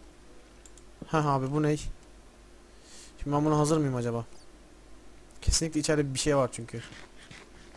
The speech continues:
X-ray modu var mı lan? Yokmuş. Çekil. Oo, dungeon bulduk. Çok iyi.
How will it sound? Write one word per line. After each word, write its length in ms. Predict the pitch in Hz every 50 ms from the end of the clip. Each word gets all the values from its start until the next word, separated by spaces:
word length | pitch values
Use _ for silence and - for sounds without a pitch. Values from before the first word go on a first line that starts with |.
| - - - - - - - - - -
X-ray 260 | 123 - - - 135 135
modu 180 | 135 131 131
var 80 | 135 135
mı 120 | 127 117
lan? 100 | 113 131 - - - - - - - - - - - - - - - - - - - - - - - - - - - - - - - - - - -
Yokmuş. 260 | 104 - - - - - - - - - - - - - - - - - - - - - - - - - - - - - - - - - - - - - - - - - - - - - - - - - - - - - - - - - - - - - - - - - - - - - - - - - - - - - - - - -
Çekil. 260 | - 117 113 120 117 - - - - - - - - - - - - - - - - - - - - - - - - - - - - - - - - - - - - - - - - - - -
Oo, 560 | 127 123 127 127 123 120 117 113 113 110 110 113
dungeon 360 | 123 127 131 127 120 120 117
bulduk. 380 | 110 107 104 104 - - - - -
Çok 200 | - 127 - -
iyi. 120 | 110 101